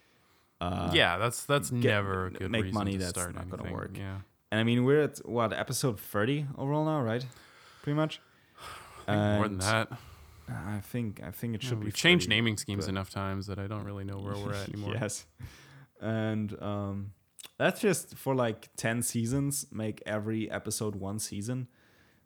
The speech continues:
Speaker 1: <laughs> That's
Speaker 2: <laughs>
Speaker 1: kinda it. But, uh, yeah, so, so I think a lot of people are out there just to make money, and, and that just fucking sucks. There's a lot of smaller podcasts out there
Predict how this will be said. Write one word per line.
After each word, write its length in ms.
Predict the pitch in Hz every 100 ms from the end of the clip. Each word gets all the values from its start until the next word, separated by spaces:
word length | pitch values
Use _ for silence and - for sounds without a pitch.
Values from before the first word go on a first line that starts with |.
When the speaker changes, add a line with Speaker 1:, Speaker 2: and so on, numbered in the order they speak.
| _
Speaker 1:
<laughs> 0 | - - - - 143 123 - _ _ _ _ _ -
That's 140 | 156
Speaker 2:
<laughs> 40 |
Speaker 1:
kinda 340 | 254 226 113 110
it. 60 | 123 - - - _ _ - - - 196 175 -
But, 380 | 117 117 117 110 104
uh, 340 | 117 107 104 - - _ _ _
yeah, 320 | 104 107 98
so, 440 | - 127 120 117 -
so 120 | 117 139
I 100 | 135
think 180 | 170
a 40 | 165
lot 160 | 143
of 100 | 131
people 240 | - 127 117
are 120 | 110
out 240 | 101 107 110
there 200 | 107 101
just 240 | - -
to 60 | 107
make 200 | 101 98
money, 240 | 90 92
and, 140 | 90 90
and 80 | -
that 320 | 98 101 104
just 220 | 170 -
fucking 320 | - 104 -
sucks. 480 | - - 90 - -
There's 160 | - 139
a 40 | 180
lot 200 | 190 190
of 80 |
smaller 380 | - 131 139 147
podcasts 540 | 139 139 - 135 123 127
out 200 | 123 123
there 280 | 123 117